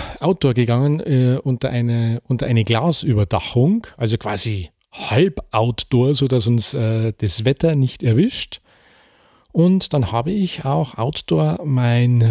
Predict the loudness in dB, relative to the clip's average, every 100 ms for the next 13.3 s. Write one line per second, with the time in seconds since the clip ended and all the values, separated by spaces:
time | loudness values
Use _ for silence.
0 | 2 -2 0 0 0 -2 0 2 2 0
1 | -2 0 0 0 -2 -2 -2 0 0 -2
2 | -4 -14 -6 -4 -2 -4 -2 -2 0 0
3 | 2 2 2 2 2 2 2 -2 _ _
4 | _ _ _ _ _ _ _ _ _ 0
5 | 2 4 2 0 -6 _ _ _ _ _
6 | _ _ _ _ _ -4 0 2 2 2
7 | 2 0 -2 -8 _ _ _ _ _ _
8 | -2 2 4 2 2 -2 0 0 0 -2
9 | -4 -10 -6 -6 -6 -4 -2 -2 -4 0
10 | 0 2 0 2 2 0 0 0 0 -2
11 | -2 -2 -2 -4 -2 2 2 2 -4 -4
12 | 0 0 2 2 4 2 0 -2 -2 0
13 | -2 -2